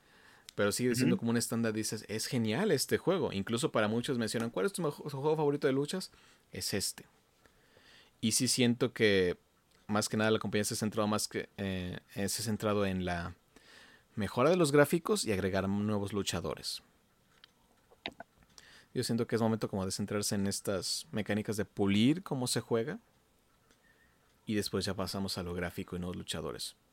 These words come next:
Speaker 1: Y en lo que se juega me refiero a cómo se juega y también las historias, porque es esencial.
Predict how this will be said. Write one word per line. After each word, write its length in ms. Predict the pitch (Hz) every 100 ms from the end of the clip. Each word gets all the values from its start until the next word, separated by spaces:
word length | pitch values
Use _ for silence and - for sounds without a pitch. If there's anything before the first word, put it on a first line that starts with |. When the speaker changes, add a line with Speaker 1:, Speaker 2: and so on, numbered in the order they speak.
| _ _ _ _ -
Speaker 1:
Y 80 | 113
en 60 | 107
lo 60 |
que 120 | - 104
se 100 | -
juega 140 | 131
me 80 | 147
refiero 400 | 117 127 135 - -
a 120 | 98
cómo 220 | - 131
se 120 | 156 135
juega 240 | 143 202
y 40 |
también 320 | - 104 95 123
las 160 | 120
historias, 460 | 104 - 101 85 -
porque 280 | 98 - - _ -
es 160 | - 120
esencial. 580 | 139 135 - 120 78